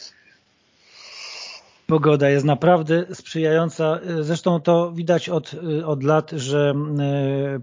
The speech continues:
po zimie przychodzi gwałtowne lato w przeciągu mniej więcej dwóch, trzech tygodni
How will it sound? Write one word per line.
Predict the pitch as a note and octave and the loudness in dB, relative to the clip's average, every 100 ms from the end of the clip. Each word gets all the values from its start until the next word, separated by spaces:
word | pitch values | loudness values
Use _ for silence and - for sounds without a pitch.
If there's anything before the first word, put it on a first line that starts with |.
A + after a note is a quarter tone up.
| - | 0
po | C#3+ | 0
zimie | C3+ F3 F3 D#3 D3+ | 2 2 4 4 2
przychodzi | - D3 C3 D3 C3 C#3 C3 - - - | -2 -2 0 0 0 -4 -4 -12 -20 -14
gwałtowne | A#2+ C3 C3 D#3+ C#3 C#3+ C3 | -4 0 0 0 0 2 2
lato | C3 B2+ C3+ | 2 0 -4
w | A#2 | -6
przeciągu | - B2+ - B2+ A#2+ B2 | -8 -8 -4 -2 0 0
mniej | A2+ A#2 | 0 0
więcej | B2 B2 B2 A#2 | 0 -2 -2 -2
dwóch, | A#2 C3+ C3 | 0 -2 -2
trzech | - C#3+ - | -2 -2 -2
tygodni | B2+ A#2+ D3 B2+ D3 E3 | -2 2 2 2 0 -2